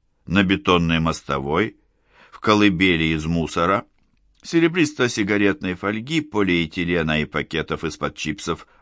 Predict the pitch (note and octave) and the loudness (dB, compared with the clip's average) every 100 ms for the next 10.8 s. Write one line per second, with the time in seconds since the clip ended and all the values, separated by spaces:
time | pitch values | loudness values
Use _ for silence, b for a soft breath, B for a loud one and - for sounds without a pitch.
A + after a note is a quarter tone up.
0 | - F#2 F2+ D#2+ F#2 E2 - F2 - - | 0 2 2 -2 -6 -6 -4 -4 -4 -10
1 | - - b b b b b b b F#2 | -12 -14 b b b b b b b 2
2 | C3 F3 E3 D#3 B2+ D3+ B2+ A2+ F2+ F2+ | 4 4 4 2 2 4 4 2 0 2
3 | A2+ C#3+ C#3 B2+ B2 A#2 - b b b | 2 4 2 0 0 0 -4 b b b
4 | - - G#2+ - G#2 F2+ - C#2+ D2+ D2+ | -10 0 0 2 2 4 2 -4 -2 -2
5 | - D3 D3+ _ _ _ _ _ _ C#3 | -4 -6 -6 _ _ _ _ _ _ 0
6 | F3 F3+ D3 F3 G#3 G3 F#3 _ _ _ | 2 0 0 0 2 2 0 _ _ _
7 | _ - C#3+ G#2 F#2+ G2+ A#2 F2+ E2+ D#2 | _ 0 0 2 0 0 2 2 2 0
8 | D#2 D#2+ F3+ G3 F3+ D#3 b b b b | -2 -4 -2 -2 -2 -6 b b b b
9 | b F#2 D3+ G#3 F3+ E3+ D#3 - - C3 | b -4 0 0 0 0 0 -2 -2 2
10 | C3 - A2+ A#2+ - G#2+ D2+ C2+ | 2 0 -2 -2 0 0 0 -2